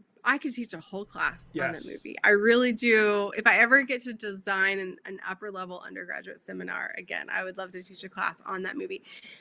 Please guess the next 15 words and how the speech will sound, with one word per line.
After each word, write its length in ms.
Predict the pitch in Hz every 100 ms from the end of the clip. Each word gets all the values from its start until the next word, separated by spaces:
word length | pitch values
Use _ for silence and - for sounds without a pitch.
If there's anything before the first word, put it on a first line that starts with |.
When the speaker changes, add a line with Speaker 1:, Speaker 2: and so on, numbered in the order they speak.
| - -
Speaker 1:
Um, 560 | 247 247 240 233 226 - -
but 140 | 269
it's, 420 | 294 302 - - - -
you 160 | 277
know, 200 | 254 233
that 380 | 202 247 302 247
movie 800 | 254 339 427 240 175 170 175 - _ _ _ -
is 540 | 285 359 349 247 214
the 100 | 226
question 920 | 226 - 330 - - 208 180 175 175 214 _ -
of 680 | 196 202 190 190 185 208 - _ _ _ _ _ _ _ _ _
what 440 | - 220 240 254 -
could 200 | 277 247
have 240 | 220 196
been. 300 | - - -